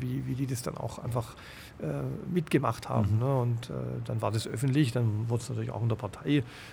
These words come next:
Speaker 1: äh, öffentlich, dann war es ja auch presseöffentlich bei meiner ersten Kandidatur zweitausendneun, ähm, Thema in der Bild-Zeitung und, ähm, ja, mir war das einfach wichtig, weil ich
Speaker 2: Mhm.
Speaker 1: jetzt nicht, äh, ständig da, äh, Angst haben wollte, dass mich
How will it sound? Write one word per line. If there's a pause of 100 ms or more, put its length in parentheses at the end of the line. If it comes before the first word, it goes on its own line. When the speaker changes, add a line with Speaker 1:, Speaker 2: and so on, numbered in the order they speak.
Speaker 1:
äh,
öffentlich,
dann
war
es
ja
auch (240)
presseöffentlich
bei
meiner
ersten
Kandidatur
zweitausendneun, (600)
ähm,
Thema
in
der
Bild-Zeitung
und,
ähm,
ja,
mir
war
das
einfach
wichtig,
weil
ich
Speaker 2:
Mhm.
Speaker 1:
jetzt
nicht,
äh,
ständig
da,
äh,
Angst
haben
wollte,
dass
mich